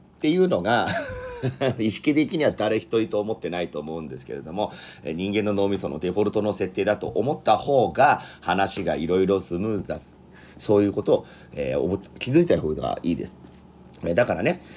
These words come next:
えー、ワンオーワン、ワントゥーワンでどれだけ私は自分の仕事の話をうまく話せるんだろうかっていう準備は大事なその上で、その手前に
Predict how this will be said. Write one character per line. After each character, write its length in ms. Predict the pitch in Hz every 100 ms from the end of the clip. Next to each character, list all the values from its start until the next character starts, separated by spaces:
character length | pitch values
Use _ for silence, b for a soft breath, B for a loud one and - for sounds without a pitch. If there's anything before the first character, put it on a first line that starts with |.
| B
え 140 | - 85
ー、 20 |
ワ 120 | 95
ン 120 | 113
オ 40 | 117
ー 20 |
ワ 60 | 113
ン、 60 | 92
ワ 100 | 120
ン 80 |
ト 80 | 135
ゥ 20 |
ー 40 | 143
ワ 80 | 135
ン 80 |
で 220 | 104 104 87
ど 140 | 120
れ 120 | 139
だ 120 | 95
け 140 | 92 92
私 380 | 80 78 - 85
は 100 | 82
自 200 | 85 85
分 200 | 85 85
の 100 | 90
仕 200 | - 85
事 240 | 82 90
の 60 | 85
話 320 | 92 90 87
を 40 |
う 100 | 85
ま 120 | 117
く 80 | -
話 300 | - 87 120
せ 100 | 156
る 120 | 135
ん 40 | 120
だ 100 | 107
ろ 120 | 107
う 20 |
か 140 | - -
っ 60 | -
て 60 |
い 180 | 131 156
う 60 | 156
準 220 | 147 151
備 100 | 135
は 80 | 117
大 240 | 104 117
事 100 | 120
な 100 | 110
そ 160 | 95 90
の 120 | 101
上 220 | - 110 104
で、 220 | 120 B B -
そ 140 | 120
の 100 | 117 B -
手 120 | 208
前 220 | 220 190
に 200 | 170 98